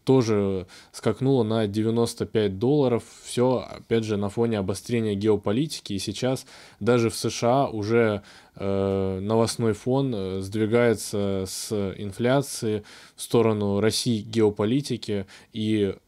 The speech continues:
даже уже американские фондовые рынки вроде как, э, говорят о том, что мы боимся российской геополитики, и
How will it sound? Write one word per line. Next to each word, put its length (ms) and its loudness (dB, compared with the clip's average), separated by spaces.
даже 320 0
уже 420 2
американские 720 0
фондовые 560 0
рынки 540 -2
вроде 460 2
как, 360 0
э, 480 -2
говорят 520 2
о 40 -8
том, 240 -4
что 680 -4
мы 300 -2
боимся 800 0
российской 540 -4
геополитики, 1120 0
и 400 -2